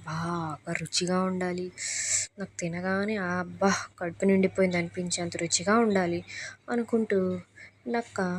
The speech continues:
ముందుకు ఆహారం కోసం బయలుదేరి వెళ్తూ ఉంది. వెళ్తూ వెళ్తూ ఇలా అనుకుంటుంది నక్క, "ఎవరైనా ఆహారం నాకు తెచ్చిస్తే బాగుండు," అనుకుంటుంది. "అయినా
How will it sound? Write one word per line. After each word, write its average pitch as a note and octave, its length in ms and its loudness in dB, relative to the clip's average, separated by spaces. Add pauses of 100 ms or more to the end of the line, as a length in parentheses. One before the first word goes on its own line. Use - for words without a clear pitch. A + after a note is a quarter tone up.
(540)
ముందుకు G#3 400 -4
ఆహారం F#3+ 460 2
కోసం F3+ 380 -6
బయలుదేరి E3+ 460 -2
వెళ్తూ F#3 340 0
ఉంది. D#3 260 -6 (3000)
వెళ్తూ G3+ 420 -2
వెళ్తూ G#3 300 4
ఇలా G3+ 200 4
అనుకుంటుంది F#3+ 600 2
నక్క, F#3+ 280 -4 (800)
"ఎవరైనా F#3+ 560 -2 (140)
ఆహారం F#3 460 -2
నాకు F#3+ 200 -4
తెచ్చిస్తే F#3 500 -2
బాగుండు," E3+ 480 -2 (120)
అనుకుంటుంది. E3 600 0 (640)
"అయినా F#3 320 -2